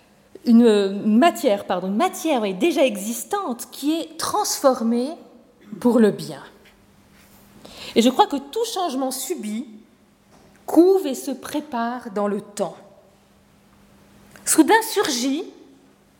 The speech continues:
ce qui était enfin prêt à se révéler, mais qui était déjà là en puissance dans la personne.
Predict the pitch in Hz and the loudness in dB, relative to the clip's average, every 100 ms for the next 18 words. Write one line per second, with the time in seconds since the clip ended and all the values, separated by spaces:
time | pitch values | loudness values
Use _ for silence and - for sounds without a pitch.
0 | _ - 269 269 311 294 - 370 370 294 | _ -2 0 2 4 2 2 -2 0 -2
1 | - 320 320 - 247 233 269 196 226 208 | -2 -2 0 0 -2 0 -2 0 -2 -2
2 | 190 214 285 294 415 339 262 277 359 262 | -4 -4 -4 -4 -2 -2 2 2 4 2
3 | 226 - 208 - 277 226 185 180 180 190 | -2 -8 -8 -4 -2 -2 -2 -4 -4 -12
4 | - - 180 170 170 | -12 -12 -12 -14 -18